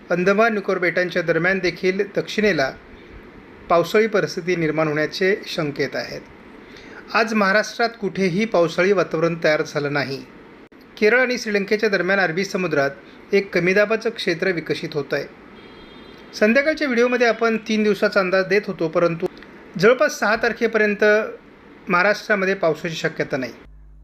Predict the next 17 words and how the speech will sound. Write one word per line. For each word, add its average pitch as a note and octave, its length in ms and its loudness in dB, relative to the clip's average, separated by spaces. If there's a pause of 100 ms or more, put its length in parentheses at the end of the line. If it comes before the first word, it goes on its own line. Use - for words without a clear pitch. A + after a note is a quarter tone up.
(140)
सात G#3 120 0 (100)
तारखेला A3+ 260 -4
आपण G#3 200 -4
बघतो, F#3+ 260 -6
महाराष्ट्रात F3+ 480 -4 (100)
खास F3 200 -6
करून F3+ 180 -8
विदर्भाच्या G3 500 -2
दिशेने D#3 400 -10 (840)
पावसाळी F#3 340 -2
क्षेत्र F#3 300 -8
निर्माण E3 240 -4
होण्याची D#3+ 280 -8
शक्यता - 400 -8
असून G3+ 320 -4
पूर्व F3+ 300 -4
भारतात, F#3 440 -2